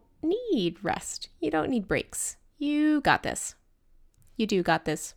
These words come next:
by the way. I don't know if you noticed the name of the podcast. <laughs> But for those of you who are moving into teaching fully online, it's worth remembering that online teaching does often take more time.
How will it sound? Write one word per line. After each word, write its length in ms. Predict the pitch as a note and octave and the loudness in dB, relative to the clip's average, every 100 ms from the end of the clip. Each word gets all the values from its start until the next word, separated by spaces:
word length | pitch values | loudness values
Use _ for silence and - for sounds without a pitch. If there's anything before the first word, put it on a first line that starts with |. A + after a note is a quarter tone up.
| _ | _
by 140 | - E3 | 0 4
the 60 | |
way. 260 | D#3+ D#3+ - _ _ _ | 4 2 -2 _ _ _
I 60 | F#3 | 0
don't 120 | F3+ | 2
know 60 | E3 | 2
if 120 | - | 0
you 40 | |
noticed 300 | E3+ D#3+ - | -2 -2 -4
the 60 | E3+ | -2
name 120 | F3 | -2
of 80 | F3 | -2
the 60 | F#3+ | -4
podcast. 460 | F#3 A3 A3+ - - - - - - - - | -4 -4 -6 -8 -20 -20 -16 -14 -16 -16 -2
<laughs> 220 | A#3+ A#3 - _ _ - - A#4 - - - - - - - _ _ _ _ _ _ _ - D4+ | 0 0 -4 _ _ -14 -4 -2 -2 -6 -10 -14 -18 -20 -20 _ _ _ _ _ _ _ 0 0
But 100 | C4+ | 2
for 120 | D#4 | 0
those 220 | D#4+ E4 | 0 0
of 60 | G4+ | 2
you 140 | F#4 | 4
who 80 | E4+ | 4
are 100 | C#4+ | 6
moving 320 | A#3 A3+ A3+ | 4 6 4
into 200 | G#3+ - | 4 0
teaching 340 | - G3 F#3+ | -4 -2 -4
fully 320 | F#3 G3 F#3+ F#3+ | -4 -2 0 0
online, 540 | F#3 F#3 F#3 F3+ F3 _ _ _ _ _ _ _ _ _ - | 0 0 0 -2 -4 _ _ _ _ _ _ _ _ _ -18
it's 180 | - - | -6 -2
worth 260 | B3+ D#4 - | -2 -2 -2
remembering 580 | C4+ A3 G#3+ G#3 G3+ F#3+ | 0 2 2 2 0 0
that 260 | F#3+ - - | -2 -6 -8
online 340 | G3+ A#3 E4+ E4+ | -4 -2 -2 -2
teaching 580 | C#4+ - B3+ B3 A#3+ A3 - - | -4 -2 -2 -2 -6 -10 -20 -10
does 400 | G3 A#3+ C4 A3 | -2 0 0 -2
often 380 | G3+ G3+ - G3+ | -6 -6 -4 -4
take 420 | G3+ A3 A3 A3 - - | 0 -2 -2 -6 -16 -4
more 180 | G3+ A3+ | -2 -2
time. 440 | - B3 B3 | -2 -4 -4